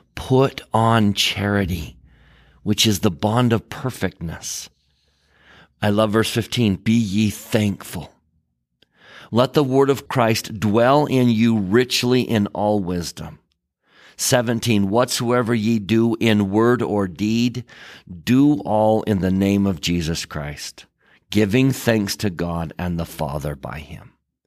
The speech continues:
The only way I'm doing anything in the name of Christ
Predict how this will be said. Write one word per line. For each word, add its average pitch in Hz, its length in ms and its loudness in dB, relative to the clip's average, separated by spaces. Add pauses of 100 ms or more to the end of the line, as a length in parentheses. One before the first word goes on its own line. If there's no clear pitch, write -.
(1040)
The 123 140 4
only 151 240 4
way 107 320 4
I'm 95 320 2
doing 117 480 4
anything 120 560 2
in 104 160 4
the 101 80 4
name 98 260 4
of 87 200 -2
Christ 82 680 -4